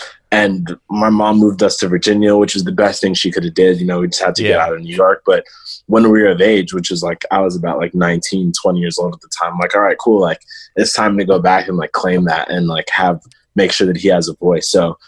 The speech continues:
Speaker 1: that was the first time people were like, "Oh shit, like, there's more going on with the brand. Like, this is cool. This is dope." So that kinda caught fire. And the A$ap Mob saw it, Rocky Ferg saw it. And then, um, it was kinda buzzing around, and then their managers,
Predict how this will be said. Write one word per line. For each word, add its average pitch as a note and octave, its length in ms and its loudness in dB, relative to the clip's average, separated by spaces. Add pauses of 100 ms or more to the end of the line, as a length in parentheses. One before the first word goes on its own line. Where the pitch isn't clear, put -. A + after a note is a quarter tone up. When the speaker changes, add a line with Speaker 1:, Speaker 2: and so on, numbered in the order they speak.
(200)
Speaker 1:
that G#2+ 240 2
was C#3 100 2
the A2 80 0
first A2+ 300 0
time G#2 220 0
people G#2 280 -4
were G2+ 120 0
like, F2+ 260 -2
"Oh B2+ 200 0
shit, - 400 -2
like, F#2+ 360 -8 (440)
there's A#2 240 2
more A#2+ 240 2
going A2 280 0
on A#2 180 0
with A2+ 120 -6
the F#2+ 80 -6
brand. A2 420 -2
Like, E2+ 160 -10
this - 240 -6
is - 60 -10
cool. C3 340 0
This G2 220 -10
is F2+ 120 -16
dope." G#2+ 320 0
So G#2+ 140 -6
that F#2+ 160 -6
kinda F2+ 180 -10
caught - 320 -4
fire. F2+ 400 -2 (420)
And F#2 300 -4
the E2+ 80 -2 (120)
A$ap G2 260 0
Mob F#2+ 260 -2
saw F#2 300 -2
it, D#2 40 -4
Rocky F2+ 440 -2
Ferg F#2 340 -2
saw F2+ 280 0
it. E2 120 -4 (460)
And F#2+ 180 0
then, F2+ 320 0
um, E2+ 420 -4 (340)
it F#2+ 80 2
was G2 140 2
kinda G#2 180 0
buzzing G2+ 380 2
around, G#2+ 380 2
and F#2 100 0
then F#2 160 0
their F2+ 140 0
managers, F#2+ 760 -2